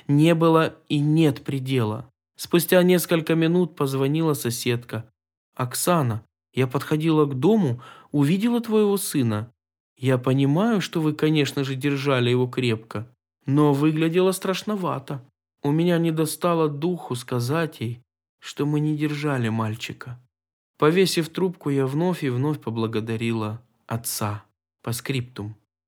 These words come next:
До сих пор не понимаю, как такой маленький ребенок повернул тугой шпингалет. Но с тех пор я закрывала и внутреннюю раму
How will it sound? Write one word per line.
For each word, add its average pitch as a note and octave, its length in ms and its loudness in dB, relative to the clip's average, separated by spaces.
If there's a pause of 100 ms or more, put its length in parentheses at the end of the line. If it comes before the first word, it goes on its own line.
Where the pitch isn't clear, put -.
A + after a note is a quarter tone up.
(560)
До B2 140 -4
сих C#3+ 280 -4
пор E3 200 -2
не A#2 140 -2
понимаю, B2 640 -2 (560)
как E3+ 360 2
такой C3 360 -4
маленький C3+ 600 0
ребенок B2 680 -4 (440)
повернул C3+ 640 0
тугой D3 480 -2
шпингалет. D3+ 840 -2 (800)
Но C3 100 -2
с B2 80 -8
тех B2 260 -4
пор D#3 380 -2 (340)
я B2 300 -2
закрывала C3+ 840 0 (300)
и D#3 80 -2
внутреннюю A#2+ 640 -2
раму G#2+ 400 -4